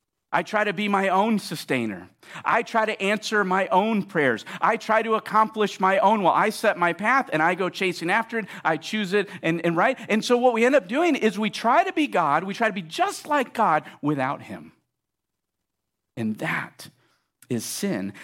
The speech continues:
And sin is. Now, I know we always talk about sin results in separation from God, and that's true. But let me tell you this, sin by its very nature is separation from God.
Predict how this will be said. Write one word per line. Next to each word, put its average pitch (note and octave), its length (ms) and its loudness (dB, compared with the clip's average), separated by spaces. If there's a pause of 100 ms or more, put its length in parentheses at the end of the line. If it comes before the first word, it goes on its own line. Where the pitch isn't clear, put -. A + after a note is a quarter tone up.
(140)
And B2+ 180 2
sin G2+ 640 -6 (640)
is. F#3+ 600 -2
Now, D#3 140 4
I D#3 60 4
know F#3 120 0
we D4 100 -2
always A3 140 -4
talk G#3 140 -2
about D3+ 240 -2
sin G#3 340 -2
results F3+ 840 -2
in B2+ 120 0
separation G#2+ 560 -6
from - 160 -12
God, F#2+ 140 -4
and A#2+ 100 -6
that's D#3+ 140 -8
true. B2+ 400 -6 (340)
But D3 80 -2
let G3 100 -2
me G#3+ 60 -4
tell F#3+ 160 -6
you F#3+ 80 -4
this, F#3 280 -4
sin G#3 380 -2
by E3 140 0
its D3 140 -6
very D#3 220 -2
nature D#3+ 540 -4
is C#3 560 -2 (220)
separation A2 640 -6
from G2+ 160 -12
God. D#2 320 -12